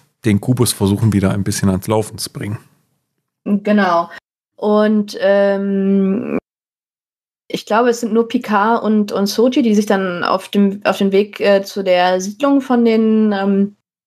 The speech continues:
Speaker 2: Androiden machen. Die Coppelius-Station, glaube ich.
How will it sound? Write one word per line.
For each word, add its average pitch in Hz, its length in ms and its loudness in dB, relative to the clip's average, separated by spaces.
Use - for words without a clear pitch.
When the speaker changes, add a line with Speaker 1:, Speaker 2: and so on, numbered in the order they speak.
Speaker 2:
Androiden 214 460 0
machen. 285 340 -2
Die 196 400 0
Coppelius-Station, 262 1500 -2
glaube 247 340 0
ich. - 120 -12